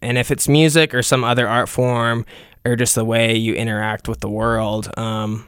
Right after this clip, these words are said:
I think if you can just find, you know, your place in it, um, 'cause everyone has some sort of place in it, you know, and really just, um, you know, follow through with it and do what you gotta do while you're here. Um, you know, I hope you feel inspired by music and art, and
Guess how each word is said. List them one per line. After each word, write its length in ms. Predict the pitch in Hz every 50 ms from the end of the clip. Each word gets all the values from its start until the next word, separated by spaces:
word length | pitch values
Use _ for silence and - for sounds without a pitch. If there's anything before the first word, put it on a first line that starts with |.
| - -
I 120 | - 117
think 240 | - - 131 123 -
if 160 | 120 - -
you 80 | 127 123
can 140 | - 127 120
just 200 | 120 117 - -
find, 640 | - 117 110 110 113 117 120 120 120 120 113 - - - - - - - - - _ _ -
you 160 | 131 131 127
know, 360 | 120 113 107 107 107 104 - -
your 260 | 110 120 123 120 117
place 440 | - - - 113 110 120 120 - -
in 100 | 123 113
it, 320 | 110 110 110 104 - -
um, 520 | 113 110 107 104 104 104 101 101 104 110 - _ - -
'cause 160 | - - 113
everyone 300 | 98 107 117 147 147 127
has 220 | 110 113 113 110 -
some 160 | - 120 120
sort 220 | - - 123 113
of 60 | 107 98
place 300 | - 107 107 110 - -
in 80 | 110 104
it, 140 | 95 -
you 180 | - 107 107 104
know, 180 | 110 107 107 107
and 200 | 110 110 104 90
really 240 | 120 113 113 113 110
just, 220 | 113 110 - - _ - - - - - - - - - -
um, 420 | - 123 113 107 107 107 107 - - _ _ _ _ _ _ _ _ _ _ _ _ _ _ _
you 120 | - 123 120
know, 200 | 113 107 107 104 - -
follow 380 | - - 110 113 131 131 127 117
through 300 | - - 123 120 127 160
with 180 | 160 131 -
it 160 | 113 107 110 104
and 120 | 113 113
do 120 | 127 127
what 160 | 123 - - -
you 60 | 120
gotta 240 | 127 120 117 117 113
do 320 | 101 110 113 127 127 113
while 240 | 107 104 104 104 110
you're 140 | 117 110 104
here. 440 | 98 113 113 120 123 113 104 104 69
Um, 340 | 98 104 104 104 101 104 - - _ _ _ _ _ - - -
you 140 | - 113 113
know, 180 | 107 101 104 104
I 120 | 98 104
hope 240 | 104 120 123 - 131
you 100 | 123 113
feel 200 | - 127 120 117
inspired 520 | 113 110 - - 110 107 110 113 113 107
by 160 | - 107 104
music 460 | 104 110 107 110 113 113 117 110 110 117
and 100 | 107 92
art, 340 | 82 101 104 107 110 95
and 320 | 67 101 104 101 104 104